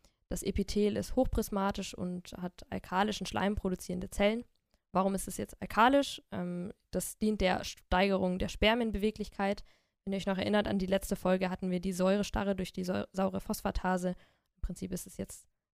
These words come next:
genau der Gegenspieler dazu. Und dann bildet sich hier so ein Schleimpfropf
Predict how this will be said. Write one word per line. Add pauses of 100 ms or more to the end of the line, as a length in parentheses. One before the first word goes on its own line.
(100)
genau
der
Gegenspieler
dazu. (760)
Und
dann
bildet
sich
hier
so
ein
Schleimpfropf